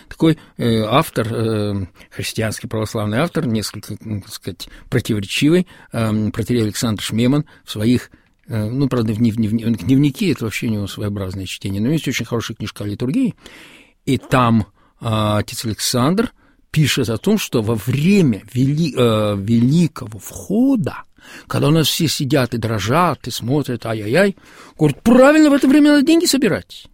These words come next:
Почему? Потому что это в принесении даров. Мы не несём сегодня хлеб и вино в церковь. Вино у нас,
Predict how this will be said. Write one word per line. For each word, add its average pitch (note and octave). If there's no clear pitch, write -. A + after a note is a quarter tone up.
Почему? D#3+
Потому C3
что D3
это C#3+
в A2
принесении F3+
даров. C#4+
Мы D#3
не F#3
несём A#3
сегодня D3
хлеб D#3
и D3
вино C3+
в -
церковь. G#2
Вино C#3
у -
нас, A2